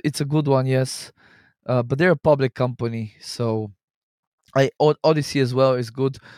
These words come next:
but I wouldn't trust, uh, anybody anyway. And, you know, when a public, uh, when a company becomes public, like Rumble,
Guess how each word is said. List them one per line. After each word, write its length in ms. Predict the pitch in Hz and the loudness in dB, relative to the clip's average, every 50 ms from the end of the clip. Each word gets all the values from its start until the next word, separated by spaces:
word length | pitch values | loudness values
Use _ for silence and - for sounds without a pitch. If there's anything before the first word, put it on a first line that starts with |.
| - - _ - | -20 -20 _ -4
but 200 | 131 135 131 - - | 0 0 0 2 2
I 180 | 135 147 147 | 2 4 4
wouldn't 520 | 147 147 151 175 175 175 165 151 - - - - | 2 2 2 2 2 2 0 -2 -4 -8 -16 -6
trust, 500 | - 165 151 147 131 - - - - 139 | 0 2 2 2 2 0 -8 -4 0 2
uh, 260 | 131 131 131 123 - - | 4 4 4 2 2 0
anybody 560 | 131 143 143 131 131 131 127 127 120 123 120 | -2 -4 -2 -2 -2 0 0 0 2 0 -2
anyway. 540 | 123 123 123 120 120 123 123 123 120 - _ _ _ _ _ _ _ _ - | -2 -2 -2 0 0 2 0 0 -2 -4 _ _ _ _ _ _ _ _ -4
And, 200 | 117 123 123 135 | -2 -2 0 0
you 60 | 139 | 0
know, 100 | 139 131 | 0 2
when 160 | 131 131 131 | 2 2 2
a 80 | 127 127 | 2 2
public, 380 | 127 - 180 170 156 151 135 - - | 2 4 2 4 4 2 0 0 0
uh, 120 | 139 139 127 | -2 0 0
when 120 | 143 139 | 0 0
a 40 | 135 - | 0 0
company 320 | - 170 170 156 151 143 | -2 -2 -2 -2 -4 -4
becomes 380 | 139 160 - - 131 127 - - | -6 -6 -4 -4 -4 -4 -6 -4
public, 520 | - 123 127 131 131 131 127 127 _ - - | 0 0 0 0 0 -2 -2 -4 _ -12 -6
like 260 | 113 117 113 101 - | -4 -4 -4 -4 -2
Rumble, 540 | 113 120 123 123 127 131 127 127 131 131 - | -2 -2 0 0 0 0 2 2 2 0 -2